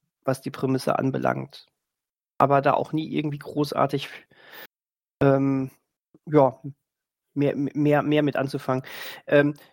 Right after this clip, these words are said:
ich hab gelesen, die, äh, D-, Drehbuchautoren, ähm, waren wohl die, die, ähm, äh, an Deadpool zwei und an Six Underground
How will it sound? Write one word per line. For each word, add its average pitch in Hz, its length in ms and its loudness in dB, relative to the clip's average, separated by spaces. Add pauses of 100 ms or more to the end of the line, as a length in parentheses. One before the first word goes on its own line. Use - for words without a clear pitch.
ich - 120 -6
hab 151 140 -4
gelesen, 170 520 0
die, 151 260 -2
äh, 139 400 2
D-, - 800 -12
Drehbuchautoren, 185 2000 0 (200)
ähm, 156 460 0
waren 165 380 2
wohl 156 180 -4
die, 160 300 -8
die, 160 340 -2
ähm, 139 760 -2
äh, 67 1120 -4
an 139 320 -2
Deadpool 151 640 0
zwei 160 840 0 (140)
und 165 360 -2 (200)
an 147 440 2 (420)
Six - 400 -2
Underground 135 960 0